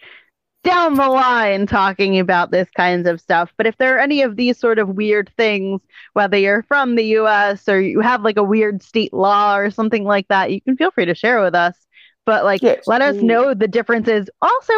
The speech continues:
Speaker 1: any of our listeners who are from other countries that are, you know, not just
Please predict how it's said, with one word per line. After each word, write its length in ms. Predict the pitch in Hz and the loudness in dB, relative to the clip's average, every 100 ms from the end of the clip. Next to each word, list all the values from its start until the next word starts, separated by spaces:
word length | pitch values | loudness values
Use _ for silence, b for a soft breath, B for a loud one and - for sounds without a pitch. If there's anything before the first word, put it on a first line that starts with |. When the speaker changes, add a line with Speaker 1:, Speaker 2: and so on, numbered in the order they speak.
| 349 | 0
Speaker 1:
any 180 | 294 381 | 0 0
of 80 | 453 | 0
our 160 | 427 320 | 0 0
listeners 480 | 277 - 285 262 254 | 0 0 0 0 0
who 100 | 240 | 0
are 140 | 226 | 0
from 240 | 247 233 | 0 -2
other 200 | - 226 | 0 -2
countries 540 | 226 233 311 196 180 180 | -2 -4 -4 -2 -2 0
that 120 | 196 190 | 0 0
are, 240 | 185 185 - _ - | 0 -2 -6 _ -4
you 100 | 214 | -2
know, 160 | 202 | 0
not 400 | 214 214 247 - | 2 2 0 -2
just 500 | 220 202 175 196 _ | -2 0 0 -4 _